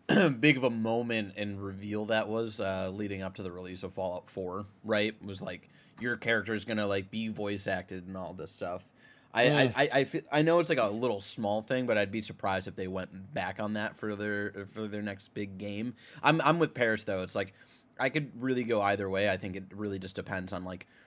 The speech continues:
Speaker 1: what story you're trying to tell and, like, how much the, the main character is important in telling that story. You know, like, Link has famously never talked, right? But they do a lot to make me connect with Link, even though he never talks.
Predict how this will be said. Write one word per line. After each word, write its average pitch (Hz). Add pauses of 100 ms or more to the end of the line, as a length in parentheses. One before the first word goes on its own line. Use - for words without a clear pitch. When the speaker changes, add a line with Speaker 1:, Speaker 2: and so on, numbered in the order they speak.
Speaker 1:
what 107
story 107
you're 98
trying 104
to 101
tell 101
and, 95
like, 92 (300)
how 113
much 101
the, 95
the 98
main 98
character 95
is 98
important 95
in 90
telling 117
that 151
story. 175 (320)
You 110
know, 107
like, 101
Link 110
has 107 (120)
famously 107
never 101
talked, 73
right? 90 (160)
But 85 (440)
they 104
do 107
a 101
lot 95
to 92
make 98
me 95
connect 101
with 92
Link, 87
even 87
though 85
he 87
never 76
talks. -